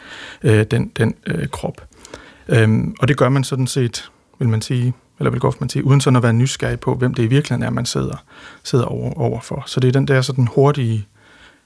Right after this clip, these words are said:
negative, øh, stempling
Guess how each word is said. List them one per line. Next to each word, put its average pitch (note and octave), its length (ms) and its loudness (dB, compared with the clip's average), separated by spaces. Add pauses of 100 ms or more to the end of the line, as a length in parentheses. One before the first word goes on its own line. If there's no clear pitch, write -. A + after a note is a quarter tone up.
(200)
negative, B2 680 2 (340)
øh, A#2 220 0 (600)
stempling B2+ 680 0